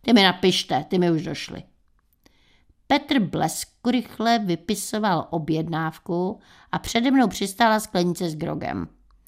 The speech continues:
Odmítnout absolutně nešlo. Aniž by se zeptal, nasypal šéf cukr do sklenice a nápoj špejlí zamíchal. A i hned potom si s ní opět podrbal spocená záda.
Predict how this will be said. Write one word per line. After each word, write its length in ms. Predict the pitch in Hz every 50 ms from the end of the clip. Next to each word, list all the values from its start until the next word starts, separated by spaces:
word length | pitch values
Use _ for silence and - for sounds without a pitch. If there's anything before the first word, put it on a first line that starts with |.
| - _ _ _
Odmítnout 760 | - - 190 175 180 220 262 240 - - 156 135 156 - - -
absolutně 680 | - 175 - - - - - 156 147 143 - - 170
nešlo. 340 | 127 92 - - - 92 92 - _ _ _ - - - - _ _ -
Aniž 240 | - 294 302 262
by 120 | 240 285 -
se 160 | - - 214
zeptal, 560 | 175 165 165 165 - - 214 190 190 214 254
nasypal 520 | 262 233 185 180 - - - - 170 160 160
šéf 320 | - - 180 180 180 180
cukr 360 | - - - 180 180 180 151
do 120 | - 156 151
sklenice 680 | - - - 175 175 180 180 175 - 196 196 196 190 190 - - - - - - -
a 100 | - -
nápoj 680 | 180 180 175 185 190 208 226 240 240 - - 294 294 269
špejlí 1040 | 233 - - - - - - _ _ - 190 185 196 196 196 190 202 214 220 196 180
zamíchal. 800 | 165 160 151 147 156 151 151 156 151 - - - - - - - - _ _ _ _ _ _ _ _ _ - - _ _ -
A 120 | - 180
i 120 | - - 190
hned 280 | 196 202 190 180 190
potom 280 | - 165 160 - 185 190
si 160 | 185 - 160
s 120 | - -
ní 180 | - 170 170 -
opět 480 | - - 180 185 - 202 208 208 202 -
podrbal 540 | - 175 170 165 175 170 160 175 170 175 175
spocená 680 | - - - 170 165 - - 175 175 170 156 156 165
záda. 420 | - 202 - - - - - -